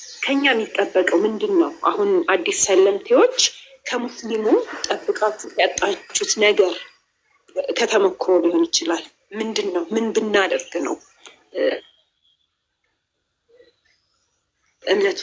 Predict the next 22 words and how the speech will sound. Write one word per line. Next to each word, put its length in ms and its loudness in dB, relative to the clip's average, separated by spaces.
ላይ 160 8
በደንብ 440 4
በቃ 220 0
ጠንክረው 480 0
እንደ-፣ 320 2
እንዲሄዱ 420 2
የሚያደርገው 680 2
ነገር? 300 2
እና 140 -4
እኔ 220 4
ኃላፊነት 560 0
አለብኝ 500 0
አጠገቤ 480 4
ስላለ 480 0
ለዛ 240 4
ሰው 140 4
ኃላፊነት 480 0
አለብኝ፣ 340 2
ነገ 180 2
አላህ 220 2
ይጠይቀኛል 640 2
ብዬ 180 0